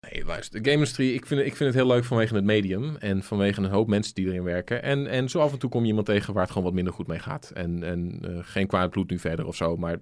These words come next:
dat, ja, dan, dan werkt dat gewoon niet. En, eh, dan, dat, dat is oké. Eh, en ik zou graag willen dat, eh, de game-industrie wat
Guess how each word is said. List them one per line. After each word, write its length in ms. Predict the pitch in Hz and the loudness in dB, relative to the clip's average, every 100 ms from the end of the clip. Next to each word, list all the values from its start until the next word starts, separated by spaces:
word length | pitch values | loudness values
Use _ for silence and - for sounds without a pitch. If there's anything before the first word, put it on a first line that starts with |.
| _ | _
dat, 160 | 92 - | -6 -2
ja, 160 | 85 | -2
dan, 160 | 85 85 | -2 -6
dan 240 | - 87 | -8 -8
werkt 200 | 85 - | -8 -4
dat 100 | 98 | -4
gewoon 160 | - 101 | -2 0
niet. 200 | 117 - _ _ _ _ _ | -2 -6 _ _ _ _ _
En, 460 | 90 87 85 85 | -2 0 0 -2
eh, 280 | 82 82 80 80 | -4 -4 -4 -6
dan, 380 | 82 80 82 - | -4 -4 -4 -6
dat, 160 | - 80 _ | -8 -8 _
dat 180 | - - | -10 -10
is 100 | - | -12
oké. 300 | - - - _ _ _ - - | -10 -8 -10 _ _ _ -18 -6
Eh, 360 | 95 87 87 85 - | -2 0 -2 -4 -4
en 140 | 95 | -2
ik 100 | 90 | -2
zou 180 | - 95 | 0 0
graag 260 | 95 92 - | 0 -2 0
willen 280 | 92 90 | 0 0
dat, 400 | 87 85 - - - | 0 -2 -4 -16 -12
eh, 100 | 85 80 80 80 _ _ _ _ _ - | -10 -8 -8 -12 _ _ _ _ _ -8
de 200 | 92 90 | -2 0
game-industrie 580 | 87 85 - 90 87 | 0 -4 -2 -2 -2
wat 460 | - 82 - - - | -2 -6 -6 -14 -18